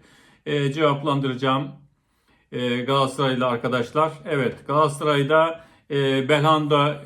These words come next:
krizi yaşandı. Aslında beklenen bir krizdi, bek-, beklenen bir durumdu bu. E, ben kadro dışı ya da para ce-, büyük bir para cezası, ki artık büyük bir para cezası da verilmiyor biliyorsunuz. Yıllık kazancının yüzde onu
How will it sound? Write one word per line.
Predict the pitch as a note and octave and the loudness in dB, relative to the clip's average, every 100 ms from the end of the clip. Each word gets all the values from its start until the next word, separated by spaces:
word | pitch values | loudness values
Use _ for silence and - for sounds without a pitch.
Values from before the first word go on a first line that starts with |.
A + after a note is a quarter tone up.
| - | -12
krizi | - C#3 B2 C3+ | -2 -2 0 0
yaşandı. | C3+ - A#2+ C3 | 0 0 -2 0
Aslında | F3 G3 G3 E3 | -2 0 -2 -2
beklenen | F3+ F#3+ F#3 F#3 F3 D#3 D#3 | -4 -2 -2 -2 -4 -8 -8
bir | C#3+ | -6
krizdi, | D3 C#3 A#2 C3 | 0 0 0 -2
bek-, | C3+ D3 C#3+ D#3 | 0 -2 -4 -4
beklenen | D3 D3 D3+ D#3+ F3 D#3+ | -2 -2 -2 -2 -2 -2
bir | C3+ | -2
durumdu | C3 B2 A#2 A2 | 0 0 -2 -2
bu. | B2+ F3 F#3+ - - _ _ C#3 | -2 -2 -4 -12 -20 _ _ -6
E, | C3+ C3+ C3 | -2 -2 2
ben | D#3 E3+ D3 | 2 0 -4
kadro | D#3 D#3+ D#3+ D#3+ | 0 0 0 -4
dışı | D#3 - E3 E3+ | -4 -4 -6 -4
ya | D#3 C#3+ | -2 -2
da | D#3+ | -2
para | D3+ D#3 | 2 2
ce-, | D3 D3 C3+ | 2 0 0
büyük | D#3 D#3 | -4 -4
bir | D3 | -2
para | D3+ C#3+ | -2 0
cezası, | C#3 C3+ B2+ B2 D3+ D#3+ D3 | -2 0 0 -2 -6 -8 -8
ki | D#3 D#3+ C#3+ C#3 | -6 -4 -6 -6
artık | C3+ B2 C#3+ - - | -6 -4 -8 -12 -6
büyük | C3+ C#3 | -4 -4
bir | C#3+ | -4
para | C#3+ C3+ | -2 -2
cezası | B2+ C3 B2+ - | -2 -2 -2 -2
da | D#3 | -2
verilmiyor | C#3+ D#3+ C3+ G#2 | -2 -2 -4 -4
biliyorsunuz. | G#2+ A2+ G#2 A#2 G#2+ | -4 -4 -4 -8 -6
Yıllık | B2 C#3 C3+ | -4 -4 -4
kazancının | A#2 C3+ B2 C3 C3 | -2 -2 -2 0 0
yüzde | A#2+ B2+ B2 C#3 | 0 -2 -2 0
onu | C#3 C3+ | 0 -2